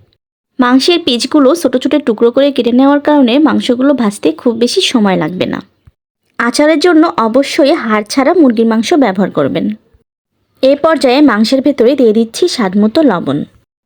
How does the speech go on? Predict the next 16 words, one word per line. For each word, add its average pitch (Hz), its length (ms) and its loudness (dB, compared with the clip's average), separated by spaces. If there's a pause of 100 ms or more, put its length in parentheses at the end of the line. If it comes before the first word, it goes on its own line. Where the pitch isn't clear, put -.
(160)
আর 269 200 0
অ্যাড 226 280 -2
করলাম 320 400 0
হাফ 254 220 0
চা 254 100 0
চামচ 269 340 -2
হলুদ। 190 380 -2 (880)
আপনারা 294 400 2
যারা 339 220 0 (100)
আমার 208 300 0
ভিডিওটি 277 400 2 (120)
YouTube 254 320 0
থেকে 311 220 0
দেখছেন, 302 360 -2 (120)
অবশ্যই 247 520 -2
আমার 233 220 -2